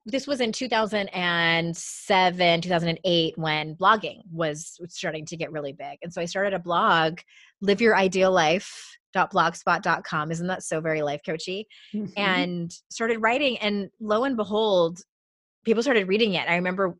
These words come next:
Speaker 1: 'cause this was also, like, the b-, the birth of Twitter as well. People start, I was writing a lot about my eating disorder and, like, kind of coming out of that. And also at that time, it was, it was also learning what E D N O S is, eating disorder not otherwise specified, 'cause I had been in such denial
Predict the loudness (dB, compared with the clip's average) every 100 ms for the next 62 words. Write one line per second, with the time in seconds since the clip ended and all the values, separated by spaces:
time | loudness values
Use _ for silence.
0 | -12 -10 -8 -8 -8 -4 -2 0 -2 -2
1 | -4 -10 -8 -8 -8 -4 -6 -6 -10 -6
2 | -4 -4 -6 -10 -6 -4 -4 -6 -10 -18
3 | -20 -20 -20 _ _ -10 -4 -4 -2 0
4 | 0 2 2 4 4 4 4 4 4 2
5 | 2 -2 -4 -6 -6 -8 -8 -6 -4 -4
6 | -8 -12 -12 -8 -6 -8 -12 -10 -6 -6
7 | -8 -6 -6 -6 -4 -4 -2 -4 -4 -4
8 | -6 -4 -6 0 2 2 2 0 0 -2
9 | -4 -8 _ -20 -8 -4 -4 -4 -4 -4
10 | -4 -6 -6 -6 -4 -2 0 0 -4 -8
11 | -8 -4 -2 -2 0 0 -2 -2 -2 -2
12 | -4 -8 -8 -8 -8 -6 -6 -6 -6 -6
13 | -8 -8 -10 -8 -4 -4 -6 -6 -4 -4
14 | -6 -10 -8 -10 -10 -10 -10 -6 -4 -6